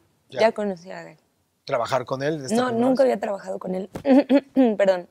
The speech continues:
Speaker 2: nunca había trabajado con
Speaker 1: ¿Cómo
Speaker 2: él.
Speaker 1: estuvo?
Speaker 2: Padre,
Speaker 1: ¿Eh?
Speaker 2: padrísimo, sí. Él estaba un poco preocupado por el personaje, me acuerdo,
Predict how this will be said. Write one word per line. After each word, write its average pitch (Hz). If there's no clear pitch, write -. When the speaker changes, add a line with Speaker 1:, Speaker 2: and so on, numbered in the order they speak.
Speaker 2:
nunca 220
había 208
trabajado 180
con -
Speaker 1:
¿Cómo 147
Speaker 2:
él. 135
Speaker 1:
estuvo? 131
Speaker 2:
Padre, 185
Speaker 1:
¿Eh? 147
Speaker 2:
padrísimo, 180
sí. 180
Él 254
estaba 233
un 208
poco 208
preocupado 175
por 160
el 156
personaje, 165
me 175
acuerdo, 170